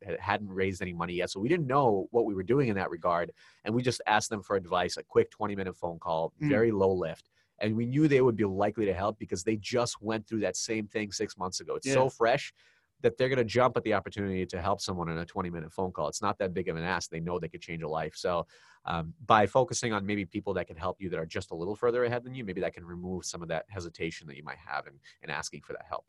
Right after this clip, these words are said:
Speaker 2: That's a great idea. I've thought about it on the, as a new parent,
Speaker 1: Mm.
Speaker 2: uh,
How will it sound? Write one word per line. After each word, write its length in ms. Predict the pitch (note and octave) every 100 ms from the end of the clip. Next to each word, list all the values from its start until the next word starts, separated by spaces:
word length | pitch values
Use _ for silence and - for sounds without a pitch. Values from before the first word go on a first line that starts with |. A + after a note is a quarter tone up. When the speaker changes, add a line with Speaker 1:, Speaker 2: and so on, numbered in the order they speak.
| -
Speaker 2:
That's 180 | C3+
a 40 | A#2
great 220 | A#2+ C#3+
idea. 280 | B2 A#2+ A#2
I've 100 | A#2
thought 180 | D3 C3+
about 200 | C3 B2+
it 100 | A#2+
on 180 | A#2
the, 120 | A#2 C3
as 160 | C3+
a 40 | B2
new 160 | B2
parent, 440 | A#2 C3+ C3+ A#2+ B2 -
Speaker 1:
Mm. 60 |
Speaker 2:
uh, 420 | B2+ A2+ G#2+ G#2